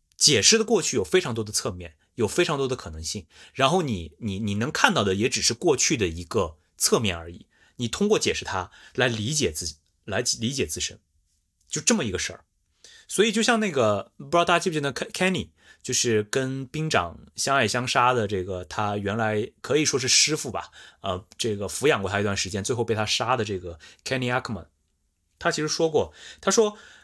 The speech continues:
，“大概不找个东西沉醉就活不下去吧，所有人都是某种事物的奴隶。”那么，进击的巨人是什么奴隶？他其实就是自由的奴隶。就是在这里，整个故事完成了一个对自由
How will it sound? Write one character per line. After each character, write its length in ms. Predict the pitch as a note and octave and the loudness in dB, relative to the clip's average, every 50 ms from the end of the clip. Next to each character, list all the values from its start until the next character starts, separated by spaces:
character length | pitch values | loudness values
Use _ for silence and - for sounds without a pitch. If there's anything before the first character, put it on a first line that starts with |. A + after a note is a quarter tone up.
| _ _ _ _ _ | _ _ _ _ _
，“大 120 | - C4 A3 | 2 4 4
概 120 | - A3 | 4 4
不 140 | G#3 G#3+ A#3 | 2 2 0
找 160 | - - E2 | 0 0 0
个 100 | E2+ A2 | 0 -2
东 180 | A#2 D#3+ F3+ F#3+ | 0 0 2 2
西 100 | - C#3+ | 0 0
沉 260 | - - - F2+ G#2+ | -2 -4 -4 -4 0
醉 180 | A#2 F#3+ F3 | 2 2 2
就 120 | C3+ C3 C3 | 2 2 -2
活 140 | - - G#2+ | 0 0 0
不 80 | C#3 | 2
下 140 | - F#3 D#3+ | 2 2 2
去 200 | D#3 - - A3 | 2 2 0 0
吧， 160 | - - - - | 0 -2 -4 -4
所 160 | - - - | -2 2 4
有 140 | D3 F3+ D3 | 4 4 4
人 160 | G#2+ G2+ A2+ | 2 0 0
都 140 | A#2 C#3+ C#3+ | 2 0 0
是 140 | - - A#2 | 0 0 -2
某 260 | F#2+ F2 F2 B2+ D3 | -2 -2 0 0 0
种 180 | - B2+ F2+ E2 | 0 -2 -2 0
事 220 | - - - D3 | 2 2 2 2
物 140 | B2 G#2 G2 | 0 -4 -6
的 80 | - | -8
奴 200 | D#2+ D#2 D#2 D#2 | -8 -8 -8 -8
隶。” 180 | D#2 G2+ G2+ - _ _ _ _ _ _ _ _ _ _ _ _ _ _ _ _ _ _ _ _ _ _ _ _ _ _ _ _ | -8 -8 -10 -12 _ _ _ _ _ _ _ _ _ _ _ _ _ _ _ _ _ _ _ _ _ _ _ _ _ _ _ _
那 100 | - E3 | -2 0
么， 220 | D#3 C#3+ A#2+ G2+ - - - - - - _ _ _ _ _ _ _ _ _ _ _ | 2 2 0 0 -2 -8 -20 -20 -20 -20 _ _ _ _ _ _ _ _ _ _ _
进 160 | - A3 G#3 | 0 0 2
击 120 | E3 F#3+ | 2 0
的 60 | F3+ F3+ | -2 -2
巨 140 | - - | 0 0
人 120 | C#3+ G2+ F#2 | 0 0 -2
是 120 | - - | -2 -4
什 80 | - F2+ | -4 -6
么 80 | E2+ E2+ | -8 -12
奴 160 | E2+ E2 - | -12 -14 -14
隶？ 160 | - - - _ _ _ _ _ | -16 -18 -18 _ _ _ _ _
他 200 | - - - D#3 | -6 0 0 0
其 200 | D#3 - - - | 2 2 0 0
实 80 | A#2+ A#2 | 0 -2
就 80 | C#3 B2+ | -4 -6
是 100 | - B2 | -6 -2
自 220 | - - F#3 C#3+ | -2 0 0 0
由 100 | F#2+ E2+ | -2 -4
的 100 | F2+ F2 | -4 -8
奴 140 | F2 D#2+ D#2+ | -10 -12 -18
隶。 140 | - - _ _ _ _ _ _ _ _ _ _ | -20 -20 _ _ _ _ _ _ _ _ _ _
就 120 | - - G#3 | -2 0 2
是 220 | - F#3 D3+ - - _ | 2 2 2 -2 -8 _
在 140 | - - G#3+ | 2 2 2
这 160 | G#3+ - D4 | 4 4 2
里， 360 | A#3 D3+ A2 F2+ - - - _ _ _ - | 2 2 0 -4 -8 -14 -20 _ _ _ -4
整 140 | - A2 F#2 | -4 -2 -2
个 80 | A2 - | -2 -4
故 180 | - - F3+ | -4 -2 -2
事 140 | - - B2 | -2 0 0
完 260 | G#2 F2+ F2 F#2 B2 | -2 -2 -2 -4 -4
成 200 | E3 - C#3+ C3 | -4 -4 -4 -4
了 100 | C3 B2+ | -2 -2
一 160 | A2+ G2+ G2+ | -2 -2 -4
个 180 | G#2 - B2+ A#2+ | -4 -2 0 0
对 200 | A2+ - C3+ C3 | 0 0 -2 -2
自 380 | B2 - - - - A3 D3 G#2+ | -2 2 2 2 4 2 0 -2
由 300 | E2+ D2 D2+ D#2 - | -4 -6 -8 -10 -12